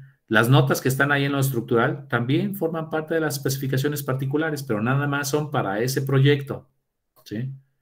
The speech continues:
Entonces, las primeras son de ámbito global para todas las obras, y las cuales estas, las generales, las vamos a, a clasificar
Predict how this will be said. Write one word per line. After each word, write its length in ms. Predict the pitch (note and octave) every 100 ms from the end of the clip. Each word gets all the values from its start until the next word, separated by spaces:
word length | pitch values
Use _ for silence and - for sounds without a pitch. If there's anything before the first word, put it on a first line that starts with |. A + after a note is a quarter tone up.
| _ _ _ _ _ _
Entonces, 440 | G2 - - -
las 340 | - G#2 G#2+ -
primeras 460 | B2+ C3 C#3 D#3+
son 240 | - C#3 C3+
de 100 | A#2+
ámbito 720 | A#2+ B2+ B2+ C3+ C3+ C3+ - - - -
global 760 | G#2 G#2+ G#2+ G#2+ G#2+ C3 C#3 - _ -
para 200 | F#2+ F2+
todas 220 | G#2 G2+
las 200 | G#2 B2+
obras, 360 | A#2+ C3 C#3 -
y 100 | B2+
las 220 | B2 A2+
cuales 440 | - C#3 C#3+ F3 -
estas, 500 | D3 C#3 F#3+ - - _ _ _ -
las 240 | A#2 G#2
generales, 680 | - A2 G#2+ A#2 D3 - -
las 320 | A#2 G#2+ G#2
vamos 420 | A#2+ C3+ D3+ C#3
a, 220 | B2+ A2 G2+ - - _ _
a 140 | - G#2+
clasificar 880 | A2 G2+ - F#2+ A#2 A2 B2+ -